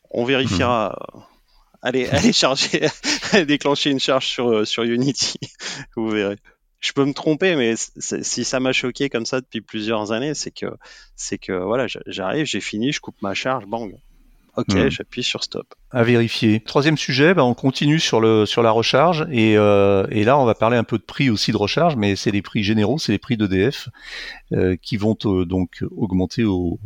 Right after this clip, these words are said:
Speaker 2: au premier février deux mille vingt-quatre, euh, Sébastien.
Speaker 1: C'est pas une surprise, hein, il y a Bruno Le Maire qui l'a annoncé. Euh, ça fait quand même un moment qu'on parle du fameux bouclier fiscal qui permet que ça ait pas trop augmenté, euh, l'année dernière.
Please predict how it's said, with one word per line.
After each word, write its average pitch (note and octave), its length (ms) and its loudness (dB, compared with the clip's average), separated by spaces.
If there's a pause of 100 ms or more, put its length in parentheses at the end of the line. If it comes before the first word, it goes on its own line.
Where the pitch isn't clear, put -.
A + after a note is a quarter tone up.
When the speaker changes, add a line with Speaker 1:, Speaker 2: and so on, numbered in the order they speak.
Speaker 2:
au G#2+ 160 -6
premier A2 320 0
février G2 400 0
deux F#2 140 -2
mille F#2 160 0
vingt-quatre, F2+ 520 -4
euh, F2 180 -6
Sébastien. F#2 500 -6
Speaker 1:
C'est - 100 -8
pas A#2+ 80 -2
une A#2+ 80 -2
surprise, E3+ 380 -2
hein, B2 120 2
il A2 60 2
y - 20 2
a G2+ 60 0
Bruno G#2+ 300 0
Le A2 80 0
Maire A2+ 180 -4
qui - 140 -4
l'a G2+ 100 0
annoncé. G#2 480 -2 (520)
Euh, G2 140 0
ça - 140 -2
fait G#2+ 120 -2
quand A2 120 -2
même A2 200 2
un G#2+ 60 0
moment A#2+ 340 2
qu'on G#2 200 -2
parle A#2 320 0
du G2 300 -8 (100)
fameux A#2 320 0
bouclier A2+ 460 0
fiscal B2 500 -2
qui - 140 -12
permet G#2 340 -2
que - 60 -12
ça - 120 -8
ait G2+ 60 -8
pas G#2+ 160 -4
trop - 240 -6
augmenté, A2 560 0 (560)
euh, G2 720 -2
l'année G#2 280 -2
dernière. C#3+ 480 0